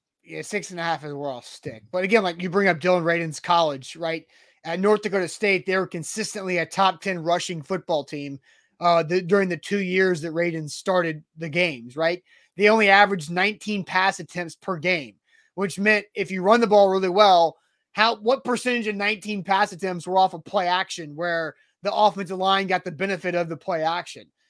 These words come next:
where it's not just a true, you know, pass set on third and eight?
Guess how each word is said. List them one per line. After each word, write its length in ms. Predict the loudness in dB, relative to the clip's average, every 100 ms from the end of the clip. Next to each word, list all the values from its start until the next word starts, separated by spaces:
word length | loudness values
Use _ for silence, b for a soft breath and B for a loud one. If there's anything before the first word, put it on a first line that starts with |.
| _
where 160 | -8 -6
it's 140 | -4
not 160 | -4 -4
just 160 | -6
a 80 | -8
true, 560 | -8 -4 0 0 -2 -10 -20 -20 _
you 100 | -14
know, 120 | -12
pass 400 | -8 -2 -2 -2
set 340 | -4 -2 -2 -2
on 220 | -10 -10 -10 -6
third 200 | -6 -6
and 80 |
eight? 340 | -8 -10 -14